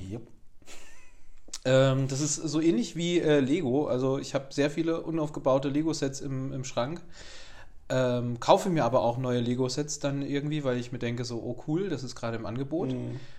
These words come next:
Speaker 2: Und genauso läuft's mit Spielen. Also jetzt hat Marc-Uwe Kling hat jetzt wieder ein neues Spiel rausgebracht. Weißt du noch, wie's heißt?
Speaker 1: Ich weiß es nicht. Ich hab nur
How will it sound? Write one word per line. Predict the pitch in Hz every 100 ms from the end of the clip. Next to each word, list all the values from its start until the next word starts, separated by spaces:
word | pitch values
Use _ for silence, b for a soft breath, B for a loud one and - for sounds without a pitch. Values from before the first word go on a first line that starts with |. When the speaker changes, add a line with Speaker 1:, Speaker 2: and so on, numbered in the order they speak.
| B
Speaker 2:
Und | 131
genauso | 131 123 135
läuft's | 139 131 131 135
mit | 123
Spielen. | - 156 175 131 151
Also | 104 120
jetzt | 131 127
hat | 131
Marc-Uwe | 135 123 135 135 127
Kling | - 196
hat | 185
jetzt | 147 135
wieder | 156 185
ein |
neues | 180 175
Spiel | 170 175
rausgebracht. | 170 160 165 170 170 180 - - -
Weißt | 120
du | 151
noch, | 123
wie's | 117 -
heißt? | - - - B B B B B
Speaker 1:
Ich | - 101
weiß | 110 151
es | 131 -
nicht. | 135 -
Ich | -
hab | 151 151
nur | 123 165 190